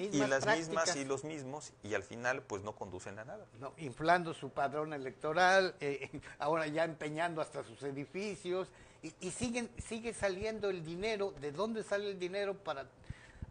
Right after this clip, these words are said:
Speaker 1: acarrear gente, para autobuses, para lunch, para pagarles? ¿De dónde sale? O sea,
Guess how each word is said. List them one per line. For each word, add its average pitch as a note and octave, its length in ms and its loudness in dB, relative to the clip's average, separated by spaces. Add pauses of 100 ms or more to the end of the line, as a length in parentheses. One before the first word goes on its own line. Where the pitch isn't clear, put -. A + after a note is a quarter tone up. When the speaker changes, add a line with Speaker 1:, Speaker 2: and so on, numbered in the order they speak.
(180)
Speaker 1:
acarrear D3 580 0
gente, F#3 400 2
para D3+ 220 0
autobuses, C#3+ 680 0
para C3+ 300 0
lunch, E3 340 2
para B2+ 280 0
pagarles? E3 640 0 (800)
¿De F3 80 -6
dónde C#4+ 240 -2
sale? B3+ 300 -2
O - 20 -10
sea, - 180 -8